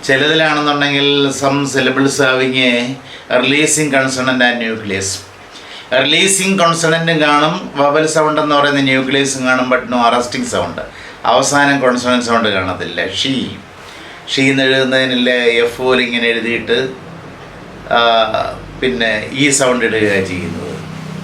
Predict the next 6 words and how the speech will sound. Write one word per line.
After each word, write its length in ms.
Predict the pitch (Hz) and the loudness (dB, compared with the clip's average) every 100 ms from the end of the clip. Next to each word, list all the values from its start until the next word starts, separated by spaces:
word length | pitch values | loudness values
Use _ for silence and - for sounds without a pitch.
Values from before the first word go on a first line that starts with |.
| - - - - - - - - | -12 -14 -14 -16 -16 -16 -12 -4
ഷീ, 380 | - 131 107 101 - - - | 0 2 0 -4 -10 -18 -4
അതിൽ 200 | 120 123 | 0 2
ആദ്യം 420 | 123 127 131 139 | 2 2 0 -2
വരുന്ന 360 | 131 123 123 123 | 0 0 2 0
ഷ്, 460 | - - 123 101 - | 0 -2 0 0 -2
ഷ് 220 | 110 | -2